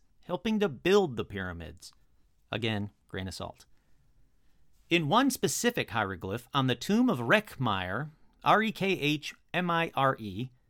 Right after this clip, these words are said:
now that hieroglyph shows a man carrying two square stones for the pyramid with a stick over his shoulder.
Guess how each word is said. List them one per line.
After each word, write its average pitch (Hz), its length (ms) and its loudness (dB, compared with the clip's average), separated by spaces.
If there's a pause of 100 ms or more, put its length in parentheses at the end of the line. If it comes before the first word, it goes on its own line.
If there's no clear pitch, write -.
(240)
now 147 140 4
that 143 180 4
hieroglyph 139 580 2
shows 151 540 2
a 135 140 0
man 180 420 0
carrying 180 640 0
two 226 300 0
square 185 340 -2
stones 160 440 0
for - 120 -12
the 120 100 -6
pyramid 123 600 0
with 123 140 -6
a 123 40 -4
stick - 380 -2
over 139 260 0
his 104 80 -4
shoulder. 92 500 -6